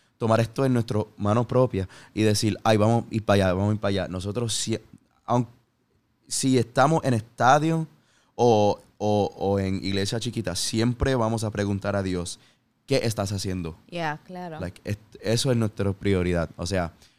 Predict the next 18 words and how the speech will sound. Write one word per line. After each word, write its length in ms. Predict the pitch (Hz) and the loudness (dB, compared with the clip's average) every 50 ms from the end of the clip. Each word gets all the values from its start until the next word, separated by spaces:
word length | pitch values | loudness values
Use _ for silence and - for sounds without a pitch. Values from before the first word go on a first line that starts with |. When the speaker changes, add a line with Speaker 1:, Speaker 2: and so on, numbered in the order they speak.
| _ _ | _ _
Speaker 1:
ahora 220 | - 90 98 110 113 | -2 0 2 2 0
estamos 380 | 107 - 120 120 123 120 120 - - | 0 0 0 0 2 0 -2 -4 -4
haciendo 380 | 107 104 - 120 117 110 110 | -4 -2 -2 0 0 2 2
eso 280 | 120 120 - - - - - | 2 0 -2 -6 -10 -12 -8
individualmente 720 | 87 104 101 107 107 107 101 104 107 110 113 107 110 131 | -6 -2 0 0 2 2 2 0 0 0 -2 -2 -4 -4
y 100 | - 110 | -4 -4
también 360 | 107 120 113 110 113 123 117 107 | -2 0 0 0 0 0 -2 -2
juntos, 260 | 120 135 127 120 98 | -4 -6 -6 -8 -10
porque 280 | 95 98 - 98 95 - | -10 -10 -8 -10 -10 -8
es-, 120 | - 92 - - _ _ _ _ _ _ _ _ _ _ _ _ | -10 -12 -12 -14 _ _ _ _ _ _ _ _ _ _ _ _
el 140 | - 113 113 | -4 -4 -4
Señor 340 | - - 120 117 117 127 135 | -2 -2 -2 -2 0 0 2
ha, 320 | 139 139 135 127 113 101 | 2 4 4 4 4 2
ha 220 | - - - 92 104 | 2 0 0 0 0
acercado 400 | 101 - 117 104 - 120 117 117 | 0 0 -4 -4 -2 -2 0 0
una 140 | 117 113 107 | 0 0 -2
familia 420 | - 107 98 95 95 101 104 98 95 | -2 -2 -2 0 2 2 0 0 0
tanto 540 | - 95 92 98 101 - 113 113 110 107 | -2 -2 -2 -2 -2 0 -2 -2 -2 -4